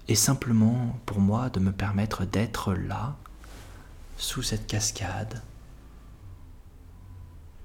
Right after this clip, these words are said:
et de profiter de ce moment particulièrement agréable quand on y réfléchit.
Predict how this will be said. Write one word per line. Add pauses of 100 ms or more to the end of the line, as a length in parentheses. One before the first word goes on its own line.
(280)
et
de
profiter
de
ce
moment
particulièrement
agréable (100)
quand
on
y
réfléchit.